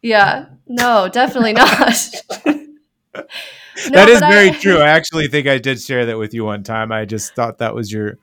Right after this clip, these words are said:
Speaker 2: but now I've <laughs> realized it's just your vibe.
Speaker 1: Yeah, Christian thought I was on drugs in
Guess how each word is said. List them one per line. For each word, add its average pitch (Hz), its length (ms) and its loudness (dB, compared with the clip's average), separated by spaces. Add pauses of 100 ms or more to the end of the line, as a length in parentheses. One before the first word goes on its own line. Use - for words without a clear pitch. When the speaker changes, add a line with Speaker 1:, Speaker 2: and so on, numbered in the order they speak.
(160)
Speaker 2:
but 156 100 4
now 175 140 6
I've 170 160 6
<laughs> 160 80 4
realized 156 420 2
it's 143 180 -2
just - 280 -8
your 127 100 -4
vibe. 113 420 -6 (380)
Speaker 1:
Yeah, 196 260 0
Christian 370 400 -2
thought 320 160 4
I 285 80 4
was 254 140 0
on 240 180 0
drugs 214 400 0
in 262 320 0